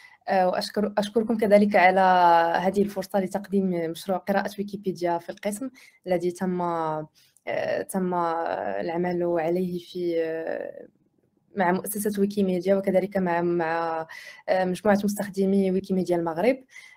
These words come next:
آه، أولًا أقدم نفسي، اسمي سكينة أبلهاد، آه،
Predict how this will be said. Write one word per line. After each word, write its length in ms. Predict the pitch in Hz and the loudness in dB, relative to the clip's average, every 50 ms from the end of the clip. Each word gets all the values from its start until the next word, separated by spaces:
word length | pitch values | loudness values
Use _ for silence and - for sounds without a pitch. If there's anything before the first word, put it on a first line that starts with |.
| _ - | _ 4
آه، 640 | 202 196 190 190 185 185 185 185 185 185 185 185 | 6 6 8 8 10 10 8 8 8 8 6 6
أولًا 420 | 185 - - 220 220 220 226 220 - | 6 6 4 4 4 4 2 2 0
أقدم 460 | 208 208 - 202 180 196 202 202 196 | -2 -2 -2 0 4 4 6 6 6
نفسي، 560 | 190 190 202 - - - 233 254 262 262 - | 4 0 -2 -6 -8 -4 -2 0 0 0 -2
اسمي 240 | 208 202 - 202 202 | -4 -2 0 0 0
سكينة 440 | 202 202 202 - 202 196 190 185 - | 0 -2 -4 -6 -4 -4 -4 -4 -6
أبلهاد، 420 | - - 180 175 214 233 254 247 247 - | -8 -8 -6 -2 0 0 0 0 -2 -2
آه، 580 | - 185 175 175 175 170 170 170 170 170 170 | -2 0 0 0 0 0 -2 -2 -2 -4 -4